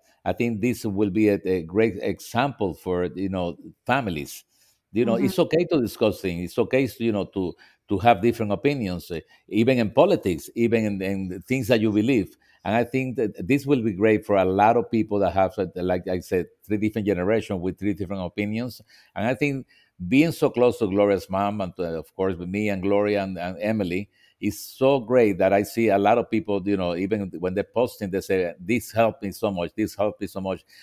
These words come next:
Speaker 2: Mm.
Speaker 1: And that's a great, uh, definitely it's a great, it's a great thing. I think the show is really helping a lot of people.
Speaker 2: So now I have to segue, Emilio, and I want you to start this. Let's talk about On Your Feet.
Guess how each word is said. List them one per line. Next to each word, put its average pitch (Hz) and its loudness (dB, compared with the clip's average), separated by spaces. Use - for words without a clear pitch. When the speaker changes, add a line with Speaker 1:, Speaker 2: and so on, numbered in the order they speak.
Speaker 2:
Mm. 185 -4
Speaker 1:
And 101 -2
that's 123 2
a 123 0
great, 92 0
uh, 87 -6
definitely 101 -2
it's - -8
a 80 -10
great, 78 -6
it's - -20
a 92 -4
great 85 -4
thing. 80 -10
I 82 -8
think 87 -10
the 82 -10
show 117 2
is 117 -2
really 101 0
helping 98 0
a 85 -4
lot 82 -2
of - -14
people. 78 -20
Speaker 2:
So - 2
now 269 8
I 226 2
have 220 6
to 247 -2
segue, 196 0
Emilio, 180 0
and 180 -6
I 185 -4
want 185 -4
you 185 0
to 180 -2
start 175 -2
this. 170 -6
Let's 226 -4
talk 240 2
about 196 2
On 180 0
Your 180 -2
Feet. - -6